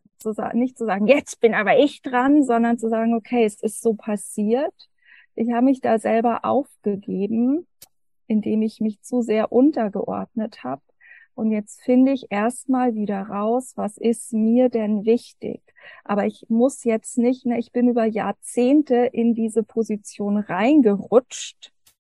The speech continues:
Ich muss mich jetzt, ne, ich kann da auch schrittweise wieder rausgehen. Ich muss jetzt nicht mit dem Hammer auf den Tisch hauen und alle verstören und sagen, "Und jetzt aber", sondern ich kann einfach Schritt für Schritt gehen. Ich kann zum Beispiel sagen,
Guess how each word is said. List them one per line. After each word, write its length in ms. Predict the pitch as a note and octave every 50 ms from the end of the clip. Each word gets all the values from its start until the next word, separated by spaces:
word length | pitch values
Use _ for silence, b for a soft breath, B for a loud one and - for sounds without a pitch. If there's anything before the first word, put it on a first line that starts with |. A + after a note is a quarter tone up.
| _ _ _ _ _ _ _ _ _
Ich 60 | -
muss 300 | A3+ G#3+ A#3 B3 - -
mich 180 | C4 B3+ B3+ -
jetzt, 360 | B3 A3+ - - - - - _ -
ne, 160 | A#3 B3 A#3+
ich 140 | B3 - -
kann 240 | - - B3 A#3+ B3
da 160 | B3+ A3+ -
auch 100 | G3+ G#3+
schrittweise 800 | - - - - B3+ C4 B3+ - - A#3 G#3 A3 A3 A#3 G#3
wieder 280 | G#3 A3 A3 G#3+ G#3 G#3
rausgehen. 600 | - F#3 G#3 A#3 A#3+ - - _ _ - G3 G3
Ich 140 | F#3+ G#3 -
muss 200 | - A3 B3+ B3+
jetzt 200 | - A#3+ A#3+ -
nicht 180 | A#3 A3+ - -
mit 80 | G#3+
dem 200 | G#3+ G#3+ G#3+ -
Hammer 280 | - B3+ C4 C4+ B3 -
auf 140 | - - -
den 80 | A3
Tisch 340 | G#3+ - A#3+ A#3+ - - -
hauen 260 | - A3+ A3+ A3+ G#3+
und 200 | A3 A3 G#3+ G#3 B B B B B B B
alle 300 | - - G#3 A#3+ B3+ B3+
verstören 680 | B3+ - A3 G#3+ - - - - G3+ A3 A#3+ B3 B3
und 140 | A3+ A3 A3
sagen, 320 | G#3+ G3 G#3 G#3+ A3 A3 G#3+
"Und 100 | G#3+ G#3
jetzt 380 | - A3 C4 B3+ - - -
aber", 500 | - A3 G#3+ A#3 B3 C4 C4 C#4+ D#4 E4 B B B B B B B
sondern 380 | _ - G3+ A3+ A#3 A#3+ A#3 A#3
ich 140 | A#3 - _
kann 240 | - - A#3+ A#3 A3+
einfach 380 | - - G3+ A3 A#3 A#3+ A#3+
Schritt 340 | A3 - - - A#3 A3+ _
für 180 | - - A#3 A3+
Schritt 520 | A3 - - - - - B3+ B3+ B3+ _
gehen. 180 | - F#3+ F#3+ F#3
Ich 160 | F#3+ - _
kann 240 | - A#3+ A3 A3+ A#3
zum 160 | - A3+ A3
Beispiel 360 | G3 G3 G3+ G#3+ - - A3
sagen, 440 | A3 - G3 G3+ G3+ G3+ G#3 G#3+